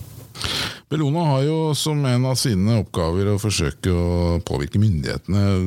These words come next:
Hva kan myndighetene gjøre for å få fart på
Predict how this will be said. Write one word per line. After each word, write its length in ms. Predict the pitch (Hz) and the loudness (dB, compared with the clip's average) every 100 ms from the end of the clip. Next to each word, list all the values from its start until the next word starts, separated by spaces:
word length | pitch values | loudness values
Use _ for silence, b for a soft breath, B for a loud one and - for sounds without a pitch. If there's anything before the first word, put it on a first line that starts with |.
| 98 95 | 0 0
Hva 140 | 78 | -2
kan 220 | - 170 | 0 0
myndighetene 1400 | 202 208 202 196 196 170 160 147 147 160 170 87 76 95 | 2 0 0 0 0 0 2 0 0 2 2 2 0 0
gjøre 160 | 87 90 | 0 0
for 140 | 95 | 0
å 60 | 92 | 0
få 140 | 95 92 | 0 0
fart 220 | 85 - - | -2 -4 -4
på 140 | 82 | 0